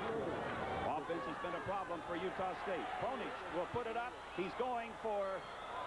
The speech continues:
Troy Turner and overthrows him. Turner was streaking down at about the fifteen-yard line, and he was covered by Michael Stewart. So Ponich and Sweeney in a duel here in the early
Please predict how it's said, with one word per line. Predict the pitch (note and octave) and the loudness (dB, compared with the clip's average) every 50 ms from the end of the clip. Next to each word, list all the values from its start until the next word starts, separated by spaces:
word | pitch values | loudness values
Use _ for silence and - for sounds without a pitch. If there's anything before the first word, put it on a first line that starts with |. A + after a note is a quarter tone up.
| - - | 0 2
Troy | - B3 C4 A#3+ G#3+ G3+ F3+ - | 2 4 4 4 2 0 0 0
Turner | B3+ C#4 C#4 A#3 A#3 A#3+ A#3 | 0 0 0 0 0 0 0
and | G#3+ G#3 | 2 2
overthrows | G#3+ G#3+ G3 G3+ F3+ - - F#3 F#3 E3+ D#3 | 2 2 2 0 0 0 2 2 2 2 2
him. | C#3+ C3 G#2 - - - - - - - - - - - - - C3+ | 0 -2 -2 -2 -4 -6 -4 -4 -2 -2 -2 -2 -2 0 0 2 2
Turner | F3 A3+ B3 G3+ F3+ D#3 C#3+ | 2 2 2 2 2 2 2
was | C3 C3+ B2+ A2 - - | 2 0 -2 -2 -4 -2
streaking | - - G3+ - - F#3+ F#3 F3 | 0 0 0 2 2 0 0 0
down | F3+ F#3+ F#3+ F#3+ F#3+ G#3 G#3 G3 E3 - - - - - - - | 0 0 0 0 -2 -2 -2 -4 -4 -4 -6 -8 -8 -4 -2 0
at | C3+ | 0
about | D3 - - - - - - | 2 2 0 0 0 0 -2
the | D#3 D3+ D3+ - | -2 -2 0 2
fifteen-yard | G#3+ A#3+ - - - G3+ G3+ F#3 E3+ E3 F3+ G3+ A3+ A3+ F3 | 0 0 0 -2 -4 -2 0 2 2 2 2 2 0 0 0
line, | D3 C#3+ D3+ D#3+ F3 F#3 F#3+ F#3 D#3+ - - - - - - | 0 0 0 -2 -2 -2 -4 -4 -4 -4 -4 -4 -4 -2 0
and | A2+ A#2 | 2 2
he | F3+ G#3+ | 2 2
was | G3 F#3+ D3 - | 2 2 2 2
covered | - F#3 F3+ D#3+ F#3+ F#3+ F3 D3 | 0 0 2 2 2 0 0 0
by | C#3 D#3 D#3 D3+ D3 C#3+ C#3 C3 - - - - - - | -2 0 0 0 0 0 -2 -4 -6 -8 -8 -4 -2 0
Michael | E3 F#3 E3+ - F#3 F3+ D#3 - - - | 0 0 0 0 0 -2 0 -2 -2 0
Stewart. | F#3 F3 D3 A#2+ - - - - - C#4+ D4 D#4 D#4 D4 B3+ A#3 - - - - A#3 A#3+ B3 - - - - - - - - - - - - - - - - - - - - - - - - - | 2 4 4 2 2 0 -4 -4 -2 0 0 2 2 0 0 -2 -4 -4 -2 -2 -2 0 0 0 0 0 0 0 0 2 2 2 2 2 2 2 2 2 2 2 2 0 0 0 0 0 2 2
So | D3+ D3+ D3 - - | 2 2 2 2 0
Ponich | E3 A#3 A#3+ G3 E3+ D3 - - - | 0 0 2 0 -2 -2 -2 -4 -2
and | C#3+ C#3+ C#3+ C#3 C#3 C3+ A#2+ - - | 0 0 2 2 2 0 0 0 2
Sweeney | - F#3 A#3+ A3+ F3+ F3+ F#3 F#3 F#3+ - - | 2 2 2 2 2 2 2 2 0 0 0
in | - - C3+ | 0 0 2
a | C#3+ C#3+ C#3+ C#3 C3+ C3 G#2 G#2 | 2 2 2 0 -2 -4 -6 0
duel | - G3 C4+ C4+ G#3 F3+ D#3 C3 | 2 2 4 4 4 4 4 4
here | C#3 D3+ F3 G3+ G3+ F#3+ F3 | 2 2 2 2 2 2 2
in | E3 D#3 | 2 2
the | D3+ D#3 | 2 2
early | F3+ G#3+ G#3+ G3 F#3+ F3+ | 2 2 2 2 2 0